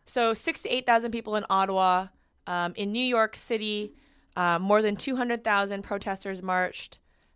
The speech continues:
um, which is about half the number, uh, of people that marched in twenty seventeen. And then across the rest of the U S, there were approximately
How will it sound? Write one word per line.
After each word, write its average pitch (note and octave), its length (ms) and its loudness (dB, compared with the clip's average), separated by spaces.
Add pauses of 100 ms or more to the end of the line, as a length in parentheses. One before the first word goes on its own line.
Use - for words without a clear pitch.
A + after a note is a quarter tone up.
(120)
um, E3+ 300 0
which F#3 140 -6
is F3+ 80 -8
about E3 180 0
half B3 340 0
the A3+ 80 -8
number, F#3+ 480 -2 (600)
uh, E3 420 0 (460)
of F3+ 120 -2
people F3 360 -6
that D#3+ 180 -4
marched D#3+ 340 -4
in D#3 60 -12
twenty D3+ 260 -10
seventeen. F3 760 -8 (600)
And F3+ 160 -6
then F3 120 -2
across G3 420 -2
the - 100 -10
rest F3 200 -2
of F3+ 80 -14
the E3+ 80 -12
U E3+ 220 -6
S, D#3+ 280 -4
there D#3 140 -10
were D#3 120 -4
approximately E3 760 -4